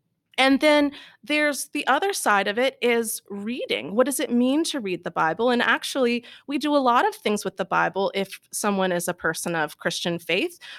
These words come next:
we do. We pray. Someone comes up with the idea of how to teach. We ha-, we have, like, pedagogical styles, ways of teaching with the Bible, ways of praying with the Bible,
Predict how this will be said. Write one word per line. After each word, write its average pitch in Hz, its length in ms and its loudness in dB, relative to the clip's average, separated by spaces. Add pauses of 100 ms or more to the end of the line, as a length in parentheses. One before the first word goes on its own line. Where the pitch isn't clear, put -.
we 254 140 2
do. 247 200 4
We 214 160 -2
pray. 180 580 2 (440)
Someone 254 760 6 (120)
comes 208 320 2
up - 240 2 (400)
with 202 220 0
the 196 120 0
idea 175 240 0
of 170 80 -2
how 175 200 0
to - 280 -10
teach. - 640 -6 (400)
We 220 80 -2
ha-, 233 200 0
we 233 120 0
have, 233 200 2
like, 190 260 -2
pedagogical 214 680 2
styles, 269 600 -2
ways 208 480 2
of 240 140 -2
teaching 254 500 -2
with 254 160 -2
the 240 80 -4
Bible, 226 420 2
ways 175 300 -2
of - 80 -20
praying 269 320 0
with 269 160 -2
the 254 80 -4
Bible, 240 360 2